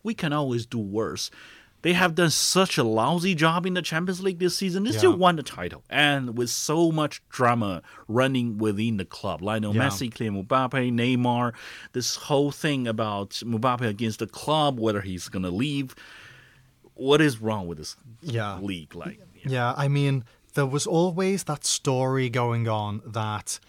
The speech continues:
Speaker 2: the whole point of the P S G buyover by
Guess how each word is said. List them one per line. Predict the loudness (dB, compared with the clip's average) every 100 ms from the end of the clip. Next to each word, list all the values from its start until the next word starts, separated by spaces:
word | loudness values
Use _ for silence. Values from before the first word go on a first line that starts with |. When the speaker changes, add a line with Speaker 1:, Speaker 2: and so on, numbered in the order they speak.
| _ _ _ -6
Speaker 2:
the | -2
whole | 0 0
point | -2 -2 -2
of | -4
the | -8
P | -4 -4
S | -4
G | -6 -4
buyover | -2 -2 -2 -4 -2 -2 -4 -6
by | -4 -2 -2 -6 -8 -12